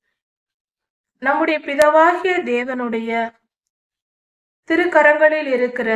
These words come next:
அந்த சுருளில் உள்ள ஏழு முத்திரைகளை உடைக்க நியாயம் தீர்க்க ஆண்டவராகிய இயேசு கிறிஸ்துவுக்கு அதிகாரம் உண்டு.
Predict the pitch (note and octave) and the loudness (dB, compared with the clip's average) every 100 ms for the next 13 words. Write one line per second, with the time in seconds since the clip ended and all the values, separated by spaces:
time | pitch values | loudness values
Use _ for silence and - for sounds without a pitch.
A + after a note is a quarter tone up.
0 | G#3+ G#3+ - - B3 B3 B3 D4+ D#4+ F4+ | -4 -8 -16 -10 -4 -4 -6 -6 -4 -4
1 | F4 D#4 B3 B3+ B3 G#3+ B3 D4+ D#4+ C#4+ | -4 -4 -4 -2 -4 -6 0 0 0 -4
2 | B3+ B3+ C#4+ C#4+ C4 A#3+ A#3 G3+ A3 A#3 | -6 -8 -8 -4 -4 -4 -6 -10 -10 -2
3 | C#4+ C#4 - A3 G3 - _ _ _ _ | -2 -4 -6 -4 -4 -10 _ _ _ _
4 | _ _ _ _ A#3+ B3 C4+ E4 G4+ F4+ | _ _ _ _ -4 -2 2 2 2 -2
5 | - C#4 C#4 C4+ A#3+ A#3+ - _ B3 C4+ | -4 -8 -8 -2 -2 -2 -6 _ -4 -2
6 | C#4 D4+ C#4+ B3 C4+ - B3 A3 A3 B3 | -2 -2 -2 -4 -4 -10 -14 -10 -10 -4
7 | A3+ A3 A#3 A#3 A3+ G#3 F#3+ | -4 -4 -6 -4 -4 -6 -6